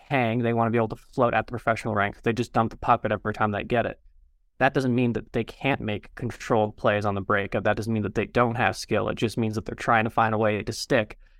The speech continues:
at this level that they clearly wanna play at. So there was an interesting, uh, the most interesting thing that I found for sure was through watching fifty plus players, uh, over the course of a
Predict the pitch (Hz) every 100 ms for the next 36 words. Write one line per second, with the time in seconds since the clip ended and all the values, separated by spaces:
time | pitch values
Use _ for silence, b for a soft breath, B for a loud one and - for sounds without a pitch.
0 | - 107 - 104 120 110 110 107 113 -
1 | 117 107 101 98 98 - - 165 117 -
2 | - _ _ - _ _ - 151 117 101
3 | - - - _ _ _ _ _ _ _
4 | - 143 151 151 160 180 165 - 160 151
5 | - _ _ _ _ _ - 127 107 -
6 | - 180 151 175 180 - 165 151 - 147
7 | 127 113 104 - 120 - 123 131 - -
8 | 127 110 - - - - 131 123 110 -
9 | _ _ - 139 127 123 123 143 - 135
10 | 160 - 139 147 131 - 135 127 113 113
11 | 135 - _ _ - 120 117 110 113 113
12 | - 139 131 123 101 - 131 117 117 -
13 | 110 123